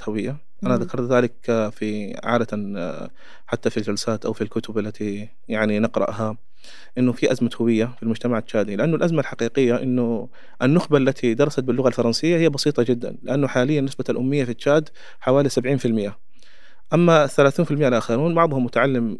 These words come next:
Speaker 1: علم شرعي، وحتى الآن اللغة الفرنسية لم تستطع أن تثبت، آه، كلغة شارع. حتى
Speaker 2: مم.
Speaker 1: الآن بإمكانك إذا ذهبت إلى تشاد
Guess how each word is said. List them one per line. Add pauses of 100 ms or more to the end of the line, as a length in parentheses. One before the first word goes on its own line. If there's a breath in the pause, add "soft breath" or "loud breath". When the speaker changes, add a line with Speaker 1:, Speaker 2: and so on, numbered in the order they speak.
(120)
Speaker 1:
علم
شرعي، (420 soft breath)
وحتى
الآن
اللغة
الفرنسية
لم
تستطع
أن
تثبت، (220)
آه،
كلغة
شارع.
حتى
Speaker 2:
مم.
Speaker 1:
الآن
بإمكانك
إذا
ذهبت
إلى
تشاد